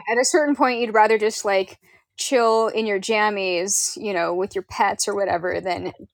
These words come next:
get a hundred and twenty-five dollars an hour to put up with somebody who's gonna be asking you a bunch of awkward <laughs> questions.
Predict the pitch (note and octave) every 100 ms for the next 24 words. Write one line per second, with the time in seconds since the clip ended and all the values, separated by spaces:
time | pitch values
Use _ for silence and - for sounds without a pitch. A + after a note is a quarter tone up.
0 | - G3 E3+ G3 F#3+ F3+ F3+ F#3 F#3 F#3+
1 | F#3 F3+ F3 F3+ F3+ - - - - F#3+
2 | F#3+ F3+ G3 F#3 F#3 F#3 F3+ F#3 F#3+ F#3
3 | E3+ F3 F3 F#3+ F#3 F#3+ F3+ - E3 -
4 | F#3+ - G3 - - - - - -